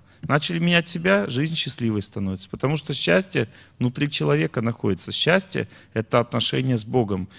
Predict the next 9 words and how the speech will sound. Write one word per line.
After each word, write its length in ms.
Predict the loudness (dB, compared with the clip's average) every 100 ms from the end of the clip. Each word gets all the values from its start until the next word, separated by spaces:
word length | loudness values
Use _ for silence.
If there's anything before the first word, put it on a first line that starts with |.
| -20 _
Вы 100 | 0
начали 520 | 4 4 2 0 -2 -4 _
менять 320 | -4 0 0 0
себя, 440 | -2 0 2 0 -4
Он 180 | -4 -2
в 40 |
вашем 340 | 2 0 0 -4
сердце 440 | -2 -2 -2 -4
обрадовался, 800 | -4 0 0 0 -4 -4 -4 -6